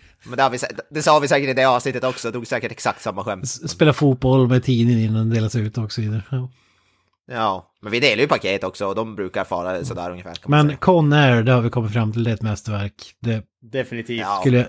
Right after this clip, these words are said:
Speaker 2: det skäms jag inte
Speaker 1: Mästerverk.
Speaker 2: för att säga.
Speaker 1: Nej.
Speaker 2: Armageddon, bedrövlig film måste jag säga.
Speaker 3: Guilty pleasure kan jag väl
Speaker 1: Jag kommer fan inte ihåg om jag har sett den. Om jag har sett den så var det ju typ, som sagt, en tio plus femton år sedan.
Speaker 3: såg den
Speaker 1: Jag
Speaker 3: på
Speaker 1: vet, kan
Speaker 3: bio,
Speaker 1: fan inte
Speaker 3: vet
Speaker 1: säga.
Speaker 3: jag.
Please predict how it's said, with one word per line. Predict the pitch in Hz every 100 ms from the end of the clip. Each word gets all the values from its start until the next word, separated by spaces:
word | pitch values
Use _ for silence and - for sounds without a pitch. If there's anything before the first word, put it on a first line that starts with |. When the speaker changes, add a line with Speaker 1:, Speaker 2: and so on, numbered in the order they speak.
| -
Speaker 2:
det | 151 131
skäms | 139 123 117
jag |
inte | 104 92
Speaker 1:
Mästerverk. |
Speaker 2:
för | 107
att | 104
säga. | 107 107 - _ _ _ _ _ _ _ _ _ _ _ _ _
Speaker 1:
Nej. | - 160
Speaker 2:
Armageddon, | 165 160 143 143 139 120 104 107
bedrövlig | 139 143 131 131 127 107 107
film | 107 101
måste | 101 107
jag |
säga. | 104 104 104 _ _ _ _ _ _ _ _ _ _ _ _ _ 135
Speaker 3:
Guilty | 175 147 151
pleasure | 151 131 120 120
kan | 127 113
jag | 107
väl | 107 104 104 98 101 - -
Speaker 1:
Jag | 107
kommer | 170 185
fan | 220 185
inte | 120
ihåg | 123 165 160
om |
jag | 113
har | 120
sett | - 127 _
den. | 107 101
Om | 104 120 139 143
jag |
har | 147
sett | 143 127
den | 104
så |
var | 110 107
det |
ju | 98
typ, | 95 - -
som | 92 95
sagt, | 92 87
en | 95 90 - -
tio | 101 95 92
plus | 101 90 - - - -
femton | 92 98
år | 101 98
sedan. | 95
Speaker 3:
såg | 175 196
den |
Speaker 1:
Jag | 190
Speaker 3:
på | 180
Speaker 1:
vet, | 143
kan | 170
Speaker 3:
bio, | 160 123
Speaker 1:
fan | 90 90
inte | 127
Speaker 3:
vet | 120 -
Speaker 1:
säga. |
Speaker 3:
jag. | 107